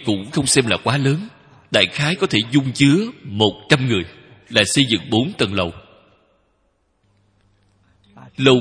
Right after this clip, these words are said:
cao nhất chính là niệm Phật đường, cũng đồng thời làm giảng đường. Lầu hai, lầu ba là phòng nghỉ. Tổng cộng có năm mươi bốn gian phòng nghỉ.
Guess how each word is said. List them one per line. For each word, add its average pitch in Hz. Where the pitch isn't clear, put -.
cao 160
nhất 208
chính 165
là 110
niệm 104
Phật 107
đường, 98
cũng 120
đồng 123
thời 107
làm 95
giảng 95
đường. 104
Lầu 123
hai, 151
lầu 113
ba 127
là 101
phòng 92
nghỉ. 90
Tổng 110
cộng 95
có 123
năm 127
mươi 131
bốn 123
gian 135
phòng 90
nghỉ. 90